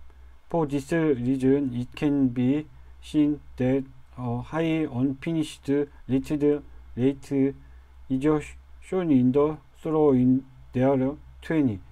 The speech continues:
which have a left, left for temporary and economic condition.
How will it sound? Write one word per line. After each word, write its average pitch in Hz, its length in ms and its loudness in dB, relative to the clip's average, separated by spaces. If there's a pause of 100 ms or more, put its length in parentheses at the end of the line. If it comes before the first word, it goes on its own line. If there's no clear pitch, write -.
(640)
which 135 260 -4
have 160 240 0
a 151 200 6 (220)
left, 147 280 2 (880)
left 151 440 0 (320)
for 151 320 2 (380)
temporary 147 580 0
and 120 220 2
economic 143 800 0
condition. 104 580 -8